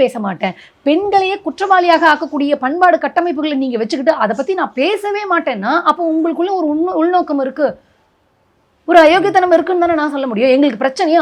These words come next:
ஆணாதிக்க சிந்தனையால சார். எங்களுக்கு சமூக பொருளாதார அரசியல் உரிமைகள் எங்களை வந்து எங்களுக்கு வந்து சேராததுனாலையும் அது எங்களுக்கு அதிகாரம் வந்து எங்கள்கிட்ட இருந்து நகர்ந்து இருக்கிறதுனாலையும் எங்களுக்கு இப்படி ஒரு நிலைமை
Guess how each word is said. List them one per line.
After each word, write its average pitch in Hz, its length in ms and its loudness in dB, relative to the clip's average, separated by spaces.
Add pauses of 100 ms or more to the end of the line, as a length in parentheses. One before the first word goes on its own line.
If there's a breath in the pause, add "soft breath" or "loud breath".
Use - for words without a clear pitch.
ஆணாதிக்க 240 400 -2
சிந்தனையால 185 440 -8
சார். - 140 -20 (420 soft breath)
எங்களுக்கு 302 360 2
சமூக 330 400 2
பொருளாதார 285 420 4 (120)
அரசியல் 311 420 0
உரிமைகள் 269 420 -2
எங்களை 240 280 -2
வந்து 254 200 -2
எங்களுக்கு 233 260 -6
வந்து 247 200 -2
சேராததுனாலையும் 220 760 0 (320 loud breath)
அது 247 120 0 (100)
எங்களுக்கு 269 300 -2
அதிகாரம் 320 480 0
வந்து 285 200 -4
எங்கள்கிட்ட 262 340 -4
இருந்து 285 180 -2
நகர்ந்து 311 340 -2
இருக்கிறதுனாலையும் 240 560 -2
எங்களுக்கு 233 220 -6
இப்படி 214 120 -4
ஒரு 202 160 -4
நிலைமை 277 260 0